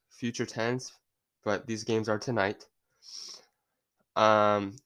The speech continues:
so last night, Friday night, we had two games. We had Detroit versus Birmingham. And I guess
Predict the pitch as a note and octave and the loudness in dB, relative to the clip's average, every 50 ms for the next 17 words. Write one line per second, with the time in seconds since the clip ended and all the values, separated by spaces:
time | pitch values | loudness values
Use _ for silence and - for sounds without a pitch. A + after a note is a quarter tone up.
0 | _ _ - - - A#2+ G#2+ G#2 E2+ F2 G#2+ A#2+ C3+ C#3+ C3+ - B2+ A2 - - | _ _ -14 -8 -2 2 2 2 2 2 4 4 4 4 2 0 0 0 0 0
1 | - - B2 B2+ B2 A#2+ A2 G#2 F#2+ A2 A#2 G#2 G#2 - _ - - - C#3+ C#3+ | 2 4 4 4 6 4 2 0 0 0 0 0 -2 -2 _ -14 -8 -4 -2 0
2 | C#3+ D3 C#3+ C3+ B2 B2 A#2+ A2+ A#2 B2 B2 C#3 C#3 C3+ B2 A2 - G2+ - - | 0 0 -2 0 0 2 2 2 2 0 -2 -4 -6 -6 -6 -6 -6 -6 -4 -2
3 | - B2 A#2+ A#2+ - A2 A#2+ B2+ - C3 B2+ B2 - A#2 A2 G#2 G#2 G2+ G2 G2+ | 0 0 -2 -2 -2 -6 -6 -6 -6 -8 -4 0 2 4 4 4 4 2 2 0
4 | A2+ A2+ _ _ _ _ _ _ _ _ _ _ _ _ _ _ _ _ - _ | -4 -8 _ _ _ _ _ _ _ _ _ _ _ _ _ _ _ _ -10 _
5 | - - - - C3 C3 C3+ C3+ - C#3 - C#3+ - F#3 F#3+ A#3+ C#4 - - - | -10 -8 0 4 6 6 6 6 4 2 0 2 4 8 8 8 8 6 0 -4
6 | - - | -6 -8